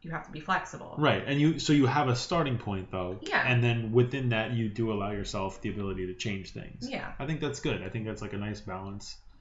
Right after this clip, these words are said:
Speaker 1: I didn't realize how important
Speaker 2: But
Speaker 1: planning your meals is.
Speaker 2: Yeah.
Speaker 1: When I lived at my parents' house, I didn't plan a single meal. Now I have to know in advance what I'm bringing to work. I bring my lunch every single day for work.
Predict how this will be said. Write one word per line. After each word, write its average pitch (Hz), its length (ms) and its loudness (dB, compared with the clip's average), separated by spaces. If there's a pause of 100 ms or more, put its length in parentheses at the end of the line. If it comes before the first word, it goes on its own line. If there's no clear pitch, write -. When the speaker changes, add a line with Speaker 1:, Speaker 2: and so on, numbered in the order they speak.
Speaker 1:
I 214 60 0
didn't 285 160 -2
realize 269 300 -2
how 208 200 -2
important 185 400 -6
Speaker 2:
But 214 100 -2
Speaker 1:
planning 175 220 -4
your 156 120 -6
meals 151 240 -4
is. - 320 -8 (540)
Speaker 2:
Yeah. 117 340 0
Speaker 1:
When 190 100 0
I 196 160 2
lived 226 220 -2
at 220 100 -4
my 196 100 -4
parents' 185 380 -6
house, 220 300 -4
I - 120 -6
didn't 185 300 -6
plan 175 380 -6
a - 120 -10
single 175 380 -6
meal. 175 500 -6 (640)
Now 190 580 -2
I 185 120 -2
have 190 300 -6
to 196 60 -6
know 180 360 -2
in 170 160 -8
advance 180 580 -6
what 165 160 -8
I'm 165 140 -6
bringing 170 320 -6
to 160 100 -14
work. 160 160 -8
I 165 100 -6
bring 175 220 -8
my 175 120 -8
lunch 165 380 -8
every 170 280 -6
single 208 260 -8
day 165 160 -4
for 156 180 -10
work. 156 420 -6